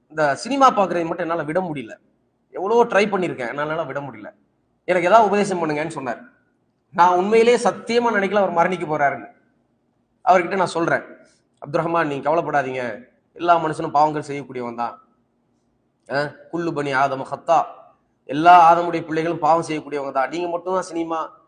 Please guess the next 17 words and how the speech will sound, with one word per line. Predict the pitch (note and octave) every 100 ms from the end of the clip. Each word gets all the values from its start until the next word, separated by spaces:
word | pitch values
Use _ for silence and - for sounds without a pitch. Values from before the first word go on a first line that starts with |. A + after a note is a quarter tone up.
| _
இசை | - C#3 E3+
கேட்கறேன்னு | E3 D#3 D#3
நினைக்காத. | D3 C#3+ C#3+ C3
எத்தனையோ | B2+ D3 E3 G3 G#3
பேர் | F#3 E3 - _ _ _
தொழுகையை | D#3+ E3+ E3
விடுறாங்க, | D3+ D3 D3 C#3+
எத்தனையோ | C#3 D#3+ F#3
பேர் | F3 E3
பல | D3+
பாவங்களை | D#3+ D3+ D#3+ D#3 D3+
செய்யறாங்க. | C#3+ C3+ A#2+ G#2+ _ _ _ _ _
ஆனா | D#3 F3+
ஒரு | F3 A#3+ C4
விஷயத்த | - B3 A#3
நீங்க | G3+
புரிஞ்சுக்கணும், | F3+ F3 F#3+ D#3+ D3 B2+ A2+